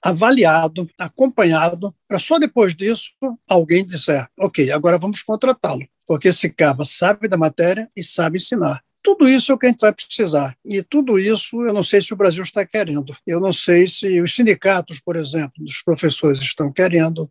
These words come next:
Eu não sei se os parlamentares querem. Não sei se a gente vai ter um governo que queira isso e comprar briga para fazer isso.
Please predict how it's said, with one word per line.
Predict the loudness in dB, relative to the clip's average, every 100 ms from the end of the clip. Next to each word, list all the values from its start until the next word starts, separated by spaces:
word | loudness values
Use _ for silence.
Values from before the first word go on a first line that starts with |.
| _
Eu | 4
não | 4
sei | 6 4
se | 2
os | -2
parlamentares | 0 2 2 2 0 2 2 2 -4 _
querem. | -6 -4 -4 -4 -8 -8 -2
Não | 0
sei | 4 4
se | 4
a |
gente | 2
vai | 2 0
ter | 2
um | 0
governo | -2 0 -2 -2
que | -10
queira | -4 0 0 -2 -2
isso | 4 4 4 -4 -4
e | -4
comprar | -2 0 2 2
briga | 0 0 0 0
para | -2 -4
fazer | -2 -2 -2 -4
isso. | -8